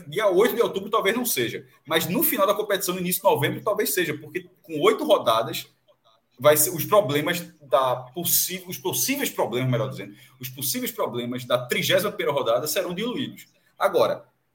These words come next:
é, vai ser preciso, ca-, isso se, se o Vitória ganhar, aí acabou o campeonato. Mas se o Vitória perder do Criciúma, é um jogo duríssimo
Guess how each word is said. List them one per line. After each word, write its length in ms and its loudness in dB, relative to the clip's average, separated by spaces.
é, 140 8
vai 260 4
ser 140 2
preciso, 420 -4
ca-, 280 0
isso 160 -6
se, 200 -8
se 140 -2
o 20 -6
Vitória 260 4
ganhar, 260 4
aí 100 0
acabou 280 0
o 20 -6
campeonato. 320 -4
Mas 100 0
se 80 0
o 60 -2
Vitória 440 0
perder 500 2
do 100 -8
Criciúma, 460 -6
é 60 -6
um 100 -2
jogo 220 -2
duríssimo 600 -2